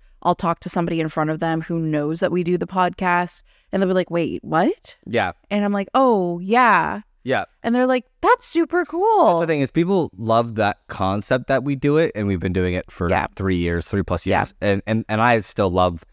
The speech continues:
Speaker 2: that reaction out of people
Speaker 1: Yeah.
Speaker 2: who don't know.
Speaker 1: Oh, yeah, I told him we were on, like, a hundred and seventy episodes, and he goes,
Speaker 2: Yeah.
Speaker 1: "Oh my God, are you serious?" I was like, "Yeah, we've been doing it since twenty twenty." So
Speaker 2: Yeah.
Speaker 1: once a week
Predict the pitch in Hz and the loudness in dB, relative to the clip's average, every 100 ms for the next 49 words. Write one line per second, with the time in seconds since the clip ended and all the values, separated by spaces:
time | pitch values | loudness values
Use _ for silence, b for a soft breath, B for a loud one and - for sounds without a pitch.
0 | _ - 98 87 90 76 78 - 107 104 | _ -2 0 0 0 -2 -4 -4 -2 -2
1 | - 117 - 120 120 123 123 127 139 175 | -4 -4 -4 -4 -2 -2 0 -2 0 2
2 | 220 220 202 196 226 240 226 202 196 170 | 4 4 4 0 0 2 2 2 2 2
3 | 175 185 180 185 185 165 170 175 - 165 | 0 0 0 -2 -2 -2 -2 -4 -2 -2
4 | 160 160 147 170 - 208 202 160 156 - | -2 -4 -4 -6 -2 -2 0 -4 -4 -8
5 | - _ _ _ _ 110 104 214 269 160 | -20 _ _ _ _ -6 -2 2 2 2
6 | 160 170 170 165 - 180 185 185 285 311 | 2 2 0 -4 -6 -4 -4 0 2 4
7 | 208 202 208 240 233 226 - 226 202 - | 2 0 0 -2 -4 -8 -4 -4 -2 0
8 | 247 247 175 - 190 185 - _ _ - | 0 0 -4 -4 -2 -2 -6 _ _ -2
9 | 202 214 214 214 233 233 190 - | 0 0 0 -2 0 0 -2 -4